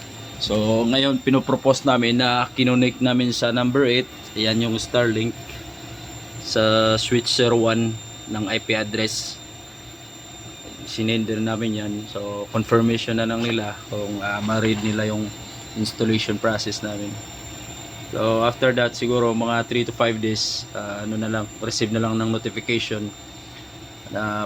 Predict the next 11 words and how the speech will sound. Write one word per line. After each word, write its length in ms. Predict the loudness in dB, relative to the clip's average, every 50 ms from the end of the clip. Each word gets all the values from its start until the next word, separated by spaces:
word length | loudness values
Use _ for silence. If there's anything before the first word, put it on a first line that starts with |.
| -4
pwede 240 | -4 -4 -2 -2 -2
na 80 | -2 -4
tayo 220 | -6 -6 -6 -6 -6
makagamit. 480 | -6 -6 -6 -6 -6 -6 -6 -8 -10 -10 -14 -14 -14 -14 -14 -14 -16 -16 -16 -14 -14 -14 -14 -14 -14 -14 -16 -14 -14 -12 -6 -6
Every 560 | -4 -4 -2 0 2 2 2 2 0 0 -2 -4
crew 240 | -2 0 2 2 2
siguro 400 | 2 0 -2 -2 -2 -2 -2 -4 -4 -4
to. 140 | -6 -8 -8 -10 -14 -14 -14 -14 -16 -16 -16 -14 -14 -12
So 160 | -8 -4 0
yun 140 | 2 4 4 4
lang. 120 | 4